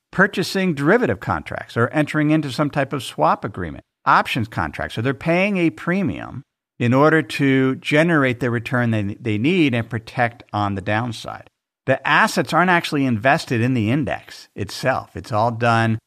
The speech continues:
within the general account of the insurance company. They're promising to credit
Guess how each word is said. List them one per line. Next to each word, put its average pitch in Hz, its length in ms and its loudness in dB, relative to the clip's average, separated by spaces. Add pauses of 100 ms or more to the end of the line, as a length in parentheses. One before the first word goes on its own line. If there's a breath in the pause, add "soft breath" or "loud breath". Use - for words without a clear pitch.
(100)
within 113 240 2
the 107 80 2
general 127 380 2
account 110 340 0
of 98 60 -2
the 98 80 -2
insurance 165 340 -4
company. 76 480 -8 (360)
They're 113 120 2
promising 131 840 2
to 131 140 -4
credit 139 800 0